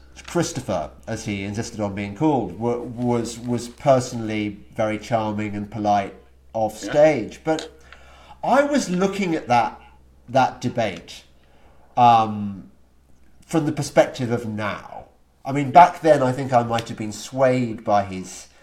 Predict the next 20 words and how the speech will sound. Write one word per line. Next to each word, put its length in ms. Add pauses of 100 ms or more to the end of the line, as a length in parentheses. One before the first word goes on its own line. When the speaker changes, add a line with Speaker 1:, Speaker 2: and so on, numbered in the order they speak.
(360)
Speaker 1:
by 160
his 200
charisma, 1300
his 280
louche 580
good 220
looks, 720
his, 360 (540)
but 280 (300)
looking 340
at 100
it 140
now 360
with 120
what 160
I 100
know 200
about 320
the 60
world, 640